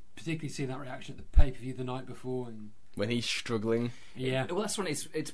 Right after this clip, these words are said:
Speaker 3: when they've been together as well. You think all that time when they were in the ring together, and, and Pac was the absolute fucking workhorse and, and the dynamo of that, of that team.
Speaker 2: Yeah.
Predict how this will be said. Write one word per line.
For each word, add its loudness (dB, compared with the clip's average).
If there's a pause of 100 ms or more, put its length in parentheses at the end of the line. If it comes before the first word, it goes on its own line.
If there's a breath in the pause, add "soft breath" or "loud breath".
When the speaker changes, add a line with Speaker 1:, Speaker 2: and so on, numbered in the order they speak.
(160)
Speaker 3:
when -2
they've -4
been -2
together -4
as -6
well. -2
You -2
think -8
all -6
that -10
time -6
when -2
they -4
were -4
in -4
the -4
ring -6
together, -6
and, -2
and -10
Pac -6
was -6
the -8
absolute -10
fucking -8
workhorse -6
and, -10
and -10
the -8
dynamo -6
of -8
that, -8
of -8 (340)
that -6
team. -10
Speaker 2:
Yeah. -6